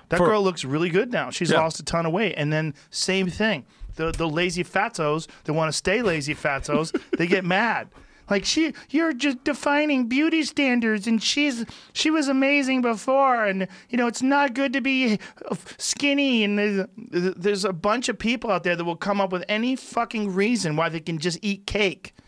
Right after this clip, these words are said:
Speaker 2: No.
Speaker 1: And it's not real.
Speaker 2: Look, my thing is, as long as you're healthy, some people are healthier,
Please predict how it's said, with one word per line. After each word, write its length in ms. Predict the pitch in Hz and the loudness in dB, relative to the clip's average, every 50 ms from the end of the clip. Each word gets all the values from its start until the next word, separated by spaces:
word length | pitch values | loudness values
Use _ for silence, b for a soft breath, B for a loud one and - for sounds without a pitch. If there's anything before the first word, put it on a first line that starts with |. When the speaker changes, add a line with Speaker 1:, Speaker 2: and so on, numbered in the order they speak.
| B B B B B | B B B B B
Speaker 2:
No. 160 | - 226 240 220 | 4 4 4 4
Speaker 1:
And 120 | 180 185 | 4 2
it's 140 | 175 170 - 208 | 0 -2 0 0
not 320 | 202 208 226 226 - - | 2 2 2 0 0 -2
real. 400 | 185 220 302 330 349 - - - - | -2 0 2 2 0 0 -4 -4 -2
Speaker 2:
Look, 240 | 208 202 170 156 160 | 0 0 0 0 0
my 240 | 160 175 233 277 | 2 2 2 2
thing 300 | 247 - - 208 196 180 | 2 2 2 2 4 4
is, 200 | 160 147 139 110 | 4 2 2 2
as 220 | - 180 160 131 139 | 2 2 2 4 4
long 220 | 160 208 247 277 | 4 4 4 4
as 160 | 262 214 175 | 2 2 2
you're 140 | 170 156 139 | 2 2 2
healthy, 420 | 120 - 135 139 120 - - - - - | 2 0 0 0 -2 -2 -6 -14 -12 -6
some 260 | - - 302 349 381 | 0 0 0 2 2
people 280 | - 311 349 - 269 247 | 0 -2 0 2 2 4
are 220 | 226 202 185 165 | 4 6 4 4
healthier, 920 | 147 160 190 208 190 - 196 208 175 208 185 165 165 143 156 196 349 339 | 4 4 4 2 2 2 2 2 4 4 2 2 4 4 4 4 4 2